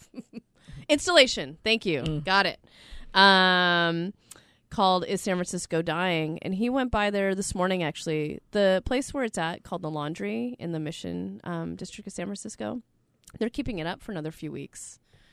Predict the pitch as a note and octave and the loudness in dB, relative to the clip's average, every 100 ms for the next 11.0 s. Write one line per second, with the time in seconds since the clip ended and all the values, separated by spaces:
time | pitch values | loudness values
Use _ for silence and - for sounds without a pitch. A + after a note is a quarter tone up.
0 | _ - G3+ G#3+ - A#3 D4+ D4 A3+ A3 | _ 0 2 2 0 -4 -2 0 2 2
1 | G#3 D3+ E3+ G3+ G3+ - E3+ E3 D#3+ E3 | 2 0 0 0 -2 -4 -4 -2 -2 -4
2 | D#3+ D3+ C#3+ - F#3+ - F#3 F3+ - F3+ | -4 -4 -6 -8 -10 -6 -4 -4 -2 -4
3 | F#3 F3+ E3+ - D#3+ E3+ E3 C3 B2 B2 | -4 -6 -8 -6 -4 -4 -4 -6 -8 -10
4 | A#2+ E3 _ _ _ _ - C4+ - E4+ | -12 -16 _ _ _ _ -6 -6 -2 0
5 | F#4+ - F3+ - D3+ - A3+ C#4 D#4+ C4+ | 4 4 4 2 0 -4 -2 0 2 4
6 | A3+ - A#3 A3 G3+ - F#3 F3 D#3+ - | 4 2 2 4 4 2 2 2 2 0
7 | F3+ F3 F3 F3 F3 F#3+ - E3+ D3+ D#3 | -2 0 0 0 -2 -6 -6 -6 -4 -4
8 | D#3 D#3 D#3+ - E3 D#3 D#3 D#3+ E3 - | -4 -2 -4 -4 -2 0 0 0 -4 -8
9 | - _ _ _ - - G3+ A3 A#3 A3+ | -20 _ _ _ -6 4 8 8 8 6
10 | A#3 A3+ G3+ G3 G3+ - F3+ E3 D#3 | 4 4 2 2 -4 -4 0 2 2